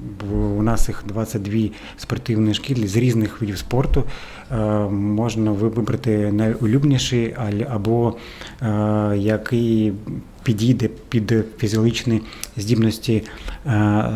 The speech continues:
с-, е, спортсмена або, е, школяра. Тому ми запрошуємо. Ми, е, десь пару тижнів тому закінчили проведення, ми відновили проведення шкільної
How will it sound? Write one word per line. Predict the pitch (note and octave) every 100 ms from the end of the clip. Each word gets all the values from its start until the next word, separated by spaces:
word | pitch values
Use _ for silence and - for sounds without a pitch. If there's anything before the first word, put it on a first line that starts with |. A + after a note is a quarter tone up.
| G2+
с-, | - - -
е, | - G#2+ G2+ G2 G2 G2+ G2 G2 A2 -
спортсмена | - - G#2 A#2 C3+ D3+ A2+
або, | G#2 G2 G#2+ G#2+ G#2+ G#2 - - - -
е, | A2
школяра. | - G#2 G#2+ A#2+ C3 C3 - - - B2+
Тому | G#2+ A#2+
ми | A2 A2+
запрошуємо. | A2 - A2 - G#2 G2+ G2 G#2+
Ми, | G#2+ G#2+ A#2
е, | A#2 A2+ G2+ - - A#2 G#2 G#2 G2+ G2 F#2+ - - - - -
десь | C3+ G2+ G#2+ F#2 - - -
пару | A2+ A2+
тижнів | G#2 A#2+ A2+ G#2
тому | A2 A#2 A2+ G2+
закінчили | G#2 - G#2+ A2 G#2+
проведення, | G#2 B2 A2+ A2 A2 G#2+ - - - - A2+
ми | A2
відновили | G#2+ A2 A2+ G#2+ G#2 -
проведення | - G#2 A2 A2
шкільної | A2 - A#2 A#2 A2+ A2